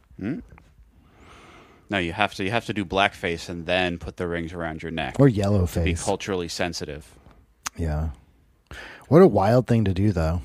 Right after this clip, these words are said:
Speaker 2: And then, like, you can't take 'em off because, like, your neck is like a big long noodle. And
Speaker 1: Yeah.
Speaker 2: your vertebrae,
Speaker 1: And it would collapse.
Speaker 2: yeah, and your vertebrae are all spaced out.
Speaker 1: And you're like that for the rest of your life.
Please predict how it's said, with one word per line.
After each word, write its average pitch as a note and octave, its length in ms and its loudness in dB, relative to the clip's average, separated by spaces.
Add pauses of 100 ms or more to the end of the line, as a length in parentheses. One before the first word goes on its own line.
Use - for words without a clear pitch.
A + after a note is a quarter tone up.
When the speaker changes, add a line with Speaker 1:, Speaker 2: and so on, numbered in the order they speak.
(720)
Speaker 2:
And G2 100 -2
then, G#2 120 0
like, G#2 200 -2
you G#2 80 -2
can't F#2+ 300 -4
take G#2+ 220 -2
'em G2+ 120 0
off F2+ 440 -2
because, F#2 260 -4
like, F2+ 160 -4
your F#2+ 80 -2
neck F2+ 300 -2
is F#2 100 -2
like F#2 120 -2
a F2+ 60 -4
big F2 220 -4
long F2+ 300 -2
noodle. E2 400 -2 (160)
And G3 100 -2
Speaker 1:
Yeah. F2 260 2
Speaker 2:
your G2+ 80 -10
vertebrae, F2+ 340 0
Speaker 1:
And G2+ 180 2
it - 20 0
would F2 220 -4
collapse. F2 580 -4
Speaker 2:
yeah, A2 60 -2
and G2+ 80 -2
your G2 120 -2
vertebrae F2+ 520 -2
are F2+ 100 0
all F2+ 220 -2 (280)
spaced - 600 -6
out. F2 280 -4
Speaker 1:
And F#2+ 100 -4
you're F2 220 -4
like F2+ 240 -2
that F2 160 -4
for - 120 -14
the F2 80 -4
rest E2+ 240 -6
of F2 40 -8
your E2 100 -6
life. D#2+ 340 -10